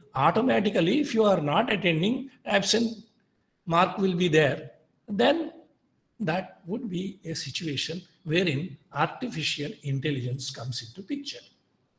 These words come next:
A limited domain, the domain is limited.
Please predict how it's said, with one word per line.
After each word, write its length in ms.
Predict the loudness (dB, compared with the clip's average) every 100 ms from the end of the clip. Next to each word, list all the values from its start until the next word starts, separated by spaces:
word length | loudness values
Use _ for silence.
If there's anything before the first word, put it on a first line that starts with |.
| _ _ _ _ _ _ _ _ _ _ _ _ -4
A 120 | 2
limited 500 | 4 4 4 4 6
domain, 500 | 6 6 4 0 -2 -8 -18 -20 _ _ _ _ _ _
the 140 | -4
domain 500 | -2 0 2 4 6
is 180 | 6 6
limited. 640 | 6 4 2 0 -4 -12